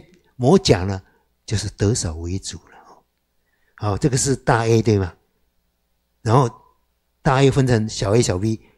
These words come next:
接着就大，大 B 了。好，大 B，你看 A 就是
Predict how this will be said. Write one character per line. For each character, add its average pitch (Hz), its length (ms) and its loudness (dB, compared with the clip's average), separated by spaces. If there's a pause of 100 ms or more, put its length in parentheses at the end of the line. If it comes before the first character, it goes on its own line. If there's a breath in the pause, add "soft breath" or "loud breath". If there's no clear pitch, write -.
(340 soft breath)
接 139 140 2
着 120 80 2
就 117 160 2
大， 110 240 0 (380)
大 107 180 2
B 101 180 -4
了。 98 160 -6 (580)
好， 107 140 -2 (120)
大 135 120 -4
B， 123 60 -6
你 110 180 -8
看 123 160 -2 (120)
A 170 160 4
就 165 120 -2
是 151 180 -2